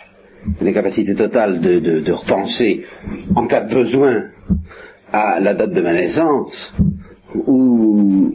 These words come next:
à tel ou tel événement dont j'aurais eu à répondre, euh, au point de vue de l'état civil, que sais-je, ou à, n'est-ce pas,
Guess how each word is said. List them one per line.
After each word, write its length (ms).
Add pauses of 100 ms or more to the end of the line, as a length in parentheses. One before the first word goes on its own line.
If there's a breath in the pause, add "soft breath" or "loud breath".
à 120
tel 220
ou 40
tel 160
événement 580
dont 220
j'aurais 440 (140)
eu 100
à 80
répondre, 680
euh, 480
au 80
point 160
de 60
vue 80
de 60
l'état 240
civil, 480
que 100
sais-je, 500
ou 80
à, 60
n'est-ce 200
pas, 240